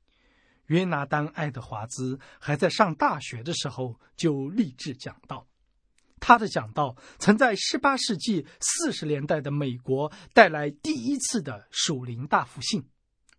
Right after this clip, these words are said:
他说：“我要尽一切的努力、能力、活力、热情，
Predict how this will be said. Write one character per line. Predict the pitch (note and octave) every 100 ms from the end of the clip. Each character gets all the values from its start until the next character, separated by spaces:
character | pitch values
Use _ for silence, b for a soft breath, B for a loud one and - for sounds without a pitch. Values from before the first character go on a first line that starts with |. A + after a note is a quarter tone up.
| _ _ _ _ _ _ -
他 | A3+
说 | A3+ G#3 F#3+ G3+ _ b b b
：“我 | - G#3
要 | B3+ A3+ G#3+
尽 | - C4+
一 | A3+ A3 A3 G4
切 | - F#4+ C#4
的 | F3
努 | E3 C#3 G#2+
力、 | F3 C#4+ - _ _ _
能 | D3 F#3+ F#3+ D#4
力、 | G4 F3 - _
活 | _ - D#3+ F#3
力、 | D4 F#4+ C4 _ _ _
热 | F#3+ F#4+ G3+
情， | - - B2